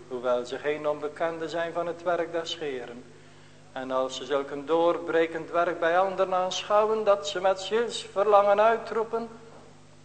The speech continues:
"Och, mocht dat mij ook nog eens gebeuren." Nu, geliefden, hiermee wil ik eindigen.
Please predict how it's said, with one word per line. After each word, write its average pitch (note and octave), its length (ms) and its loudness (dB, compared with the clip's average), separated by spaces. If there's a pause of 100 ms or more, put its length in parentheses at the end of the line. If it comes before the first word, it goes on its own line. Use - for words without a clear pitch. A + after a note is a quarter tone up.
"Och, C#3+ 360 4
mocht D#3 280 -2
dat E3+ 260 0
mij F3+ 280 -6
ook C3+ 260 -2
nog A#2+ 180 -8
eens A2+ 280 -12
gebeuren." A2 540 -14 (1600)
Nu, C3+ 200 -4
geliefden, B2 560 -8 (840)
hiermee D3 460 -4
wil C#3 180 -4
ik C3+ 180 -10
eindigen. G#2+ 440 -16